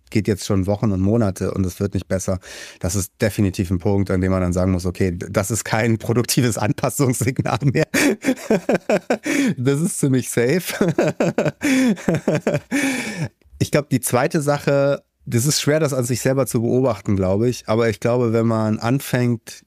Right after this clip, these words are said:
tatsächlich nicht mehr daran zu glauben, dass es besser werden kann, das ist, glaub ich, ein ziemlich schwieriger Knackpunkt, an dem man wirklich Hilfe von außen braucht.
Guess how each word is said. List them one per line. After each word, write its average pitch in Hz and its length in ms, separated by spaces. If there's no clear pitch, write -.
tatsächlich - 1000
nicht 139 260
mehr 143 140
daran 120 240
zu 113 160
glauben, 156 800
dass 113 220
es - 220
besser 107 360
werden 85 300
kann, 98 300
das 127 220
ist, - 140
glaub 127 220
ich, 127 140
ein 120 180
ziemlich 135 300
schwieriger 123 380
Knackpunkt, 127 440
an 107 140
dem 120 140
man 117 240
wirklich 120 300
Hilfe 135 340
von 117 200
außen 107 380
braucht. 98 560